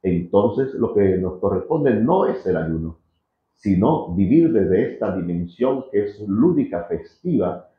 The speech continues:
y que todo lo que nos quede por doquier y en derredor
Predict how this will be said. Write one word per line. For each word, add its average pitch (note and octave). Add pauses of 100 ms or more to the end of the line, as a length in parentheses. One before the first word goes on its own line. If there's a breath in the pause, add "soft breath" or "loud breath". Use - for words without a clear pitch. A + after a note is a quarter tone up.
(260 soft breath)
y G#2
que -
todo C3+
lo -
que F#2+
nos E2+
quede B2
por F2
doquier B2+
y F#2+
en E2+
derredor F2+